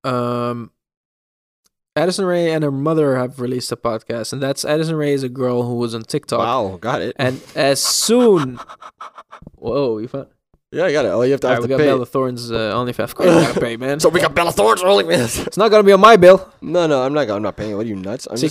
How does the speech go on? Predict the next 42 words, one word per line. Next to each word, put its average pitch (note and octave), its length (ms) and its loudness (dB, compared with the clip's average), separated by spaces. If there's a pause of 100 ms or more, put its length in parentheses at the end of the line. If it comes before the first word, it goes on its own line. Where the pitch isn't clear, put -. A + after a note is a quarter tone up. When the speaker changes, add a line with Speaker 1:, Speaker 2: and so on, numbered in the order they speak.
Speaker 2:
just - 20 -8
trying D#3 120 2
Speaker 1:
Name D3 80 2
Speaker 2:
to C#3+ 40 4
Speaker 1:
Radio, C#3+ 120 4
Speaker 2:
see D3+ 80 2
what C#3+ 80 0
Speaker 1:
subscribe C#3+ 260 4
Speaker 2:
she's B2+ 60 -2
Speaker 1:
to C#3 40 6
Speaker 2:
doing. - 40 4
Speaker 1:
a - 20 4
hundred. C#3 260 2 (160)
Speaker 2:
I'm B2 100 -8
just C#3+ 160 -8
trying D#3 160 0
to E3 360 0
see. - 80 -10 (480)
Speaker 1:
<laughs> - 400 -20
Speaker 2:
Get D3+ 240 -2
to C#3 120 -2
know C3 160 0
Speaker 1:
But D#3 140 6
Speaker 2:
me D3 200 -2
more. C3 380 0
I'm B2 260 -4
your A#2 160 -4
girl. F2+ 520 -8
All A#2 120 -14
right. F2+ 240 -14 (1200)
Speaker 1:
Oh, - 80 -16
they B2 100 -14
put A#2+ 200 -10
those A#2+ 220 -8
texts - 260 -12
like C3 120 -10
that. C3+ 160 -6
They D3 100 -4
get, G#3 160 -4 (720)
change C4 320 -2
that, C3+ 320 0
man. B2+ 460 -8